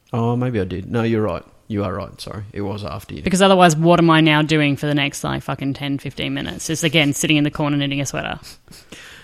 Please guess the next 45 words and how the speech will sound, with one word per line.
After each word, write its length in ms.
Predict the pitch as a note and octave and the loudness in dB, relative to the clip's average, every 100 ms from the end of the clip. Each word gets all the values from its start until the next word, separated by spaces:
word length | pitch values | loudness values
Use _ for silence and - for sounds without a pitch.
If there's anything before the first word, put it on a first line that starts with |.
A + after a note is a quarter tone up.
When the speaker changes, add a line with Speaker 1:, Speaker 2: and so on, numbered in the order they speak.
| - - | -16 -2
Speaker 1:
You 120 | B2 | 2
would 80 | A#2 | 2
have 100 | F#2 | 0
had 100 | G2+ | -4
an 120 | F#2+ | -6
awesome 380 | - G2+ - G2 | -6 -6 -6 -10
sweater 280 | - G2+ F#2+ | -8 -8 -8
done 180 | F#2+ F#2+ | -8 -8
by 120 | G2+ | -6
the 100 | F#2 | -6
end 100 | G2 | -6
of 80 | F2 | -6
the 60 | F2 | -6
night. 320 | F2+ E2 A#2+ - - E3 - F3+ - | -6 -8 -2 -2 -2 -6 -10 -10 -8
Speaker 2:
<laughs> 120 | D#3 | -4
Speaker 1:
It 60 | A2+ | -2
would 80 | |
have 80 | G2 | -2
been 140 | G2 F#2 | -2 -4
fucking, 520 | - F#2+ G2 E2+ - G1+ | -8 -10 -10 -12 -12 -16
uh, 220 | - - - - | -16 -18 -20 -10
it 60 | A2+ | -6
would 120 | G2+ | -4
have 80 | G2 | -2
been, 360 | G2+ G2 F2+ G#2 | -4 -4 -6 -8
like, 240 | G2+ F#2 | -8 -8
Speaker 2:
It 600 | - _ _ _ _ - | -12 _ _ _ _ -12
was 100 | E3 | -4
an 80 | F3+ | 0
extra, 280 | F3+ - D#3+ | 0 0 -2
extra 240 | D3 F3 | 0 -2
large. 320 | C3 B2 C#3+ | -4 -8 0
Speaker 1:
<laughs> 1040 | - - F3+ - D4 - F3+ E3 - - - - - - - D#5+ - - - - D#5 | 0 2 -2 0 -4 -2 -4 -4 -8 -12 -12 -16 -16 -14 0 0 -2 -20 -18 -8 -8
Speaker 2:
It 220 | - - | -6 -6
wasn't 180 | G3+ F#3+ | 0 0
a 40 | |
baby 320 | D#3+ D3+ C3+ | 2 2 2
sweater. 420 | B2+ C3+ C3 - B2+ | -4 -6 -6 -8 -6
This 680 | - - - - - - - | -6 -8 -12 -16 -16 -12 -4
is 220 | F#3 E3+ | -2 -2
a 40 | |
good 180 | D#3 D3 | -4 -6
one. 240 | B2 A2+ C3 | -6 -10 -8
Good 140 | E3+ D#3+ | -8 -6
size. 1040 | D#3 - - - - - - - - - | -8 -10 -16 -16 -14 -10 -10 -10 -12 -16